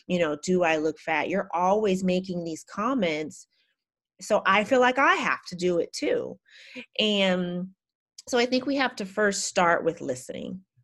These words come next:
really creating space just to ask questions from a place of curiosity. And when we're receiving messages that are concerning or that can, um, that are indicating that there is a bigger issue there,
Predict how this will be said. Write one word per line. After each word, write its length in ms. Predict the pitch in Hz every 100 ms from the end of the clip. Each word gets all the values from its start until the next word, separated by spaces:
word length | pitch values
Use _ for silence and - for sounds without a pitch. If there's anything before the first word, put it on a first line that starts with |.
| -
really 280 | 202 220 226
creating 380 | - 208 180 170
space 440 | - 170 165 -
just 340 | 175 165 -
to 180 | - 175 -
ask 400 | 160 165 185 -
questions 500 | - 185 185 208 190
from 140 | 190
a 80 | 190
place 320 | 190 190 190
of 140 | 196 190
curiosity. 1080 | - 196 190 185 180 190 208 196 190 190 190 - - - 202 -
And 180 | 190 185
when 160 | 196
we're 160 | 185 180
receiving 580 | 185 185 220 220 220 202
messages 580 | 180 185 190 180 170
that 220 | 170 170 -
are 280 | 170 170 208
concerning 760 | 214 190 185 170 165 160 160 160
or 240 | 165 165
that 240 | 165 160
can, 640 | - 196 180 175 175 175 170 - - _ 175
um, 360 | 175 170 160
that 160 | 175 -
are 180 | 175 185
indicating 560 | - 180 175 - 175 170
that 140 | 160
there 160 | 170 165
is 100 | 160
a 80 | 160
bigger 220 | 165 165
issue 320 | 175 175 190
there, 300 | 170 160